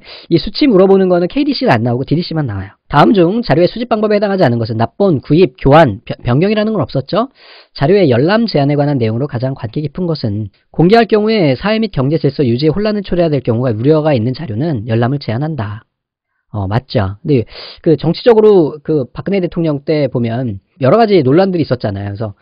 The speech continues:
대통령이 정한 것은 몇 년 동안 보관하도록 돼 있잖아요. 이게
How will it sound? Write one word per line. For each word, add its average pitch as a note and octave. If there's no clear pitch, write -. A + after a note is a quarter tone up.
대통령이 G3
정한 F3+
것은 D#3+
몇 C3
년 G3
동안 F#3+
보관하도록 F#3+
돼 B2+
있잖아요. G2+
이게 F#3